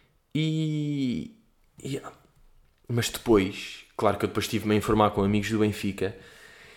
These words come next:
de pequenas manhas de ditador do Luís Filipe Vieira, que eu não fazia ideia, de merdas que estão a passar dele, por exemplo, melhorar bué as casas do Benfica e dar-lhes cinquenta votos. As casas do Benfica, mesmo que não tenham tantos anos de sócio, têm direito a cinquenta votos.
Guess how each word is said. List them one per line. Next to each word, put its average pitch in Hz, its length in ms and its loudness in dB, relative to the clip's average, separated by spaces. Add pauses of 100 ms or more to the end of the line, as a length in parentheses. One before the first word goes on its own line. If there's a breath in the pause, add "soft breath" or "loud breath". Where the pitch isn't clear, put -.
(120)
de 135 160 -2
pequenas 165 540 6
manhas 170 460 10
de 135 100 0
ditador 165 480 8
do 165 120 2
Luís 170 160 4
Filipe 180 240 0
Vieira, 127 200 8
que - 80 -4
eu 95 40 -6
não 95 80 -4
fazia 98 300 0
ideia, 95 260 2 (160)
de 95 140 -6
merdas 95 420 2
que - 100 -8
estão 107 180 4
a 101 60 4
passar 107 600 4 (720 soft breath)
dele, 131 300 8
por 139 180 4
exemplo, 123 840 4
melhorar 131 520 8
bué 127 220 10
as 117 120 4
casas 127 360 2
do 127 80 4
Benfica 135 420 4
e 135 40 4
dar-lhes 131 260 8
cinquenta 131 500 4
votos. 120 360 4
As 110 100 0
casas 110 240 4
do 117 60 2
Benfica, 107 640 2 (100)
mesmo 117 260 2
que - 100 -8
não 110 120 6
tenham 107 280 4
tantos 110 280 4
anos 110 160 4
de - 100 -4
sócio, 107 260 2
têm 113 220 2
direito 113 260 6
a 110 40 -2
cinquenta 117 500 4
votos. 117 440 4